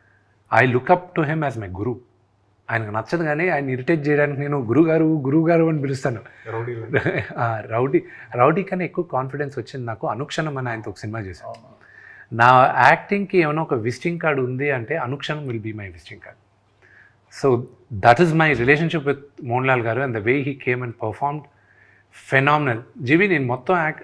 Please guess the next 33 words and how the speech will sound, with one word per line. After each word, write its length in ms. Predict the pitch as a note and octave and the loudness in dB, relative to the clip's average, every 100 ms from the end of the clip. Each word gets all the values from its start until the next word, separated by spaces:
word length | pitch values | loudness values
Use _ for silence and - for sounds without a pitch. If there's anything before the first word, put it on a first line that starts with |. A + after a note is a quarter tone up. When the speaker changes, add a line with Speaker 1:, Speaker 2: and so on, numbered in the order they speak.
| - | 0
Speaker 1:
ఆయనతో 340 | B2+ C#3 F#3 | 0 2 4
ఒక 120 | G3+ - | 4 2
సీన్ 240 | E3 F#3 | 0 2
ఉంది, 120 | D3 | 0
ఒక 100 | G#2+ | -2
లెంతీ 460 | B2 C#3+ G3 - G#3+ | -4 -4 -6 -4 0
డైలాగ్, 320 | D#3 C#3 A#2+ | 4 4 2
త్రీ 320 | - - C#3 | -2 -4 -2
పేజెస్ 340 | C#3+ D3+ E3+ C#3 | 0 2 2 2
డైలాగ్ 320 | C3+ C#3 A2 | 4 2 2
పెట్టారు. 240 | G2 F2+ _ _ _ _ _ _ _ _ - D#3+ | -6 -10 _ _ _ _ _ _ _ _ 4 6
I 140 | E3+ | 8
had 160 | G3+ A3+ | 6 2
to 120 | F#3 - - _ _ - - | 0 -4 -16 _ _ -4 2
say 140 | D3+ | 4
it. 160 | A2 - - _ B2+ | 2 -4 -20 _ -2
నేను 120 | C#3+ | 2
ఆయన 180 | C3+ C3 | 2 2
ముందు 220 | C3+ D#3+ | -2 -2
కూర్చొని 880 | E3+ E3 - D#3 E3+ G#3+ G3 D#3+ C3 | -2 -4 -4 -6 -6 -4 -6 -6 -8
అపాలజైజ్ 720 | C3+ B2 E3 F3 E3+ D#3+ B2 | -6 -2 2 2 2 2 0
చేస్తూ 200 | A#2+ F3 | -2 -4
మాట్లాడాలి 500 | C3 C3 D3+ A#2+ G#2 | -2 0 2 2 2
ఆయనతో. 240 | F2+ - | -4 -12
నేను 140 | F#2+ - _ _ _ - _ _ _ _ _ _ _ _ B2+ | -18 -20 _ _ _ -20 _ _ _ _ _ _ _ _ 0
మాట్లాడిన 540 | B2+ D#3+ F3+ F3 D#3+ | 4 4 4 2 4
తర్వాత 280 | C#3+ D3 G3+ | 4 4 4
ఆయన 240 | F#3+ D3 | 2 2
ఎదురుగా 220 | C#3+ E3 | 2 2
నిలబడి 320 | D#3 C3+ C#3 A#2+ | 2 2 2 2
ఉంటాడు. 280 | G2+ G2+ - _ - - _ _ _ _ _ _ _ _ - A2+ | -2 -8 -14 _ -20 -20 _ _ _ _ _ _ _ _ -10 -2
నిలబడి 300 | C3 D3+ C#3 | 0 2 0
ఉంటే 440 | B2+ G3 G3+ - | -2 -4 -6 -10